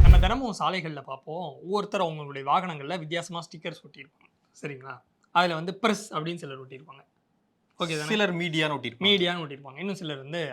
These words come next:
Speaker 1: அட்வொகேட் சிம்பல் ஒட்டியிருப்பாங்க.
Speaker 2: சிலர் டாக்டர் சிம்பல் ஒட்டியிருப்பாங்க.
Speaker 1: ஒட்டியிருப்பாங்க. இந்த மாதிரி வந்து அவங்க என்ன ப்ரொஃபஷனோ அதை வந்து வெளிப்படுத்தும் விதமாக வாகனங்கள்ல வந்து ஸ்டிக்கர்கள் ஒட்டியிருக்குது வழக்கம். அது தொடர்பாக தான் வந்து ஒரு செய்தி ஒண்ணு நேத்து வந்துச்சு.
Speaker 2: சிலர் ஜாதி சங்க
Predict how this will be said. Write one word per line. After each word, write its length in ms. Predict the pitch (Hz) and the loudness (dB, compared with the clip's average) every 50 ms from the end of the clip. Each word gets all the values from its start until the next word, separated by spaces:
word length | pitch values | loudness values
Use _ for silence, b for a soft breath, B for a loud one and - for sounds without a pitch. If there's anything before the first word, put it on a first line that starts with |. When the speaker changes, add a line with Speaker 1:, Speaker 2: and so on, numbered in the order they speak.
| 120 123 | -4 -6
Speaker 1:
அட்வொகேட் 420 | 143 165 185 202 175 139 127 - | -4 -4 -4 -4 -4 -4 -8 -10
சிம்பல் 220 | 156 143 139 135 | -14 -16 -16 -16
ஒட்டியிருப்பாங்க. 400 | 131 - - - - _ - - | -18 -20 -20 -20 -20 _ -16 -8
Speaker 2:
சிலர் 160 | 180 165 160 147 | -2 0 4 8
டாக்டர் 360 | 147 175 180 - 185 151 - | 8 8 8 6 0 0 0
சிம்பல் 220 | 160 147 131 127 123 | -2 -8 -6 -6 -8
ஒட்டியிருப்பாங்க. 240 | 113 127 117 - | -8 -10 -10 -8
Speaker 1:
ஒட்டியிருப்பாங்க. 280 | 160 - 107 - - - | -8 -8 -6 -8 -8 -4
இந்த 160 | 220 208 196 | -4 -4 -2
மாதிரி 180 | 196 208 208 180 | 0 0 -2 -2
வந்து 160 | 175 214 277 | -2 -2 -2
அவங்க 160 | 247 214 190 | -2 -2 -2
என்ன 140 | 180 180 185 | -4 -4 -4
ப்ரொஃபஷனோ 520 | 175 165 156 156 165 160 - 156 147 160 180 | -4 -6 -6 -6 -8 -12 -10 -10 -8 -6 -6
அதை 120 | 160 160 | -4 -6
வந்து 160 | 156 156 160 | -6 -6 -8
வெளிப்படுத்தும் 420 | 160 147 151 151 160 147 - 147 135 | -8 -8 -8 -10 -10 -14 -14 -16 -16
விதமாக 320 | 135 127 123 139 180 175 | -16 -14 -8 -6 -4 -2
வாகனங்கள்ல 520 | 143 139 139 139 139 131 131 127 123 127 127 | -2 -2 -4 -6 -10 -16 -18 -18 -16 -18 -16
வந்து 260 | 127 135 185 269 - | -14 -12 -12 -12 -12
ஸ்டிக்கர்கள் 480 | - - - 151 165 156 143 143 135 | -12 -12 -8 -4 -2 -2 -2 -4 -6
ஒட்டியிருக்குது 460 | 135 135 143 135 135 - 139 165 262 320 - - _ _ _ b b b b b b - | -10 -10 -12 -14 -14 -14 -10 -8 -8 -8 -10 -14 _ _ _ b b b b b b 4
வழக்கம். 320 | 165 170 165 165 160 - - - | 6 6 4 4 0 -6 0 6
அது 200 | 196 262 294 277 | 6 6 6 6
தொடர்பாக 460 | 262 214 190 180 165 160 151 143 135 | 4 2 2 4 4 4 4 6 6
தான் 160 | 156 196 208 | 6 6 6
வந்து 240 | 165 143 147 180 208 190 170 147 135 135 135 131 | 4 0 -2 -2 -2 -2 -2 -4 -4 -6 -8 -8
ஒரு 320 | 135 139 139 135 135 135 | -8 -8 -8 -8 -10 -8
செய்தி 260 | 135 - 170 175 170 156 | -6 -4 -2 -2 -2 -2
ஒண்ணு 340 | 143 143 143 143 131 127 | -4 -6 -6 -8 -8 -12
நேத்து 260 | 131 131 131 - 156 139 | -14 -18 -20 -20 -20 -20
வந்துச்சு. 260 | 135 139 - - - _ | -20 -20 -20 -20 -20 _
Speaker 2:
சிலர் 340 | - - 151 139 135 123 127 | -14 -8 -6 -4 -4 -4 -4
ஜாதி 300 | 123 131 139 156 160 165 | 0 0 0 0 0 -4
சங்க 240 | 160 156 143 131 | -8 -8 -8 -8